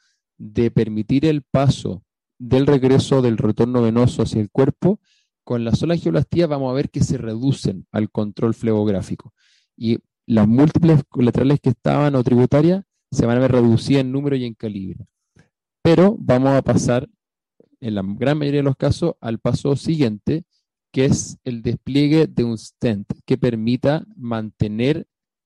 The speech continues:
a largo plazo el calibre alcanzado por la vena después de la angioplastía. Sobre eso, Felipe, quisiera hacerte dos preguntas respecto del stent.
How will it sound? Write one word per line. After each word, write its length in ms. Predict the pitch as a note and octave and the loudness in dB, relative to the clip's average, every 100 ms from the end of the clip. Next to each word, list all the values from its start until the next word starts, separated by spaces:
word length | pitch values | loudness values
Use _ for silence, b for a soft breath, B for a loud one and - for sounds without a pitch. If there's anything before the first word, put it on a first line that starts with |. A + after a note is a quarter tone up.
| _ _ _ | _ _ _
a 120 | G2+ | -18
largo 460 | G2+ B2+ F3 F3 F#3+ | -12 -10 -8 -6 -4
plazo 580 | D#3+ C3+ C3 - A3+ - _ _ _ _ - | 0 2 0 -2 -8 -10 _ _ _ _ -4
el 180 | A#2+ | -4
calibre 460 | - A#2 A#2+ C#3+ C#3+ | 0 0 2 0 0
alcanzado 760 | C#3 C3 A#2 A2+ - B2 C3+ C#3 | -2 -2 0 -2 0 0 2 0
por 140 | C3+ | -2
la 180 | A#2 A2 | -4 -4
vena 360 | A2+ C3 C3+ - | -4 -4 -4 -6
después 380 | A2+ A#2 - B2 | -8 -6 -2 -4
de 80 | A#2+ | -4
la 60 | |
angioplastía. 760 | A#2 B2+ A2+ G#2+ - G#2+ G2 G2 _ _ _ _ _ b b b b - | -6 -6 -4 -4 -2 -4 -4 -8 _ _ _ _ _ b b b b -12
Sobre 360 | - C#3+ D3 | 0 2 4
eso, 420 | F#3 F#3+ F#3 - - | 2 4 2 0 -6
Felipe, 560 | - C#3 D3+ F3 E3+ - | -4 0 2 4 2 -2
quisiera 320 | C#3 - D3+ | -4 0 2
hacerte 640 | D3+ - D#3 - D#3+ D#3 - _ _ | 2 0 -2 -2 0 0 -6 _ _
dos 220 | C3 D#3+ | -4 -2
preguntas 580 | - D3+ A#2 G#2+ - E2+ | 0 0 0 -4 -6 -6
respecto 440 | - G#2+ A#2 - A2+ | -4 -2 -2 0 0
del 140 | G#2+ | 0
stent. 320 | - - C3+ | -2 -6 -8